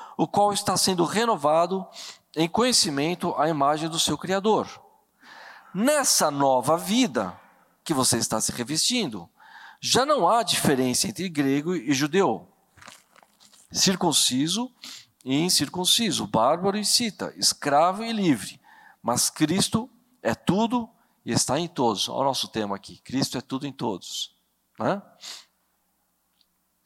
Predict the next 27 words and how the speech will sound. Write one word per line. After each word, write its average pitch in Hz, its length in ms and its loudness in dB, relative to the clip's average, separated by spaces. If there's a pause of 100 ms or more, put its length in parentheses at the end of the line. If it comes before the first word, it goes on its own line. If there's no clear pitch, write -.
(340)
Aqui - 280 -2
ele 180 120 0
tá 170 120 0
falando 170 580 0 (1120)
da 104 760 0 (2500)
imagem 175 640 0
do 170 120 -6
seu 170 240 2
Criador, 147 560 -2
que - 100 -10
ele 185 80 -8
fala 214 320 2
lá 165 120 2
no 170 100 -6
versículo, 139 580 -4
no 127 80 -4
capítulo 139 480 -6
um 151 40 -10
também, 139 400 -8 (920)
fom-, 135 240 -4
fomos 147 300 -2
feitos 151 220 0
à 151 80 0
imagem 151 520 0
do 147 120 -4
nosso 147 200 0
Criador. 120 500 -4